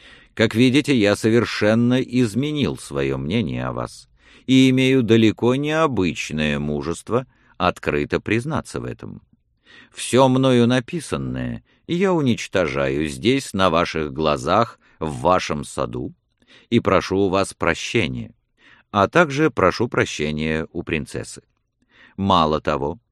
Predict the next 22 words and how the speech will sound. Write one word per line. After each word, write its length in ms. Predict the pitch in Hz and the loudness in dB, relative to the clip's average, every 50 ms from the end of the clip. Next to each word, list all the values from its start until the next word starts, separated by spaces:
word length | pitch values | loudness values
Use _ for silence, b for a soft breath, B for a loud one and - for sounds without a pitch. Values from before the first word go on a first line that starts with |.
| _ _ b b b b | _ _ b b b b
я 260 | b 85 80 90 90 87 | b 0 2 2 4 4
даю 300 | 92 92 87 92 110 104 | 4 4 4 2 2 2
вам 240 | 107 107 98 87 | 2 2 0 0
честное 640 | 78 - - 95 110 127 123 - - 90 78 73 71 | -4 -2 0 2 2 2 0 -2 -4 -4 -4 -4 -4
слово 440 | - - 92 92 90 87 76 82 78 | -6 -4 -2 0 0 2 2 0 -2
джентльмена, 800 | 62 76 78 76 69 - 73 71 69 71 69 67 69 78 - - _ _ _ _ B B B B B | -2 -2 -4 -4 -4 -6 -6 -6 -4 -4 -4 -4 -6 -8 -10 -12 _ _ _ _ B B B B B
что 220 | B - - 117 - | B -2 0 0 0
когда 280 | 107 101 90 92 95 | 0 0 0 0 0
моя 220 | 92 101 104 101 - | 2 2 2 0 0
книга 400 | - 92 98 104 95 98 98 92 | 0 -2 -2 -2 0 0 -2 -2
выйдет 440 | 76 80 87 80 69 64 65 - | 0 0 0 0 0 -4 -6 -10
в 100 | - - | -10 -18
свет, 540 | - - - 67 80 127 147 117 - _ _ b b b b b | -16 -10 -6 -2 0 0 0 0 -4 _ _ b b b b b
в 200 | 87 87 87 98 | -4 -4 -2 0
ней 280 | 107 120 131 135 135 135 | 0 0 0 0 0 0
не 160 | 135 131 120 | 0 0 0
будет 480 | 87 90 131 135 117 127 123 101 80 | 0 0 0 2 2 0 0 0 -2
даже 320 | 73 101 107 101 - 101 107 | 0 0 0 0 0 0 0
упомянуто 960 | 113 107 - - 117 120 123 135 143 147 120 78 67 65 - - - 64 62 | 0 0 0 0 0 2 2 0 -2 -2 -4 -4 -4 -6 -8 -8 -8 -10 -8
о 200 | - - 80 80 | -8 -6 -8 -8
существовании 960 | - - - 71 - - 82 - - 80 76 71 64 65 67 67 69 76 82 82 | -6 -8 -12 -10 -8 -8 -10 -8 -6 -2 -2 -2 -2 -2 -4 -6 -6 -6 -6 -4
Грюневальда. 760 | 80 113 135 120 73 65 60 60 60 62 - - 58 58 | -2 -2 -2 -2 -4 -6 -8 -8 -10 -10 -12 -14 -16 -16